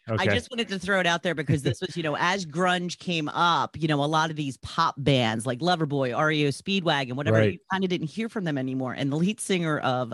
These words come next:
Speaker 1: um, Loverboy had said he blamed Pearl Jam and the start of grunge for killing their career. <laughs>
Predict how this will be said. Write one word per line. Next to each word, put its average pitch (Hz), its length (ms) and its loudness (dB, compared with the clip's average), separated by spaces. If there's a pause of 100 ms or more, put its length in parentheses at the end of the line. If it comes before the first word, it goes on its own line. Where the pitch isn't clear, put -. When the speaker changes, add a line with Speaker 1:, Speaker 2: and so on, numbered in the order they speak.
Speaker 1:
um, 113 400 -4 (200)
Loverboy 139 440 2
had 143 140 -2
said 127 320 -4 (180)
he 170 140 0
blamed 190 720 4
Pearl 220 280 4
Jam 135 440 2 (380)
and 151 180 4
the 139 320 -2
start 170 260 0
of 139 80 -8
grunge 139 520 0
for 147 140 -6
killing 226 480 4
their 170 160 4
career. 123 640 0 (160)
<laughs> 127 100 4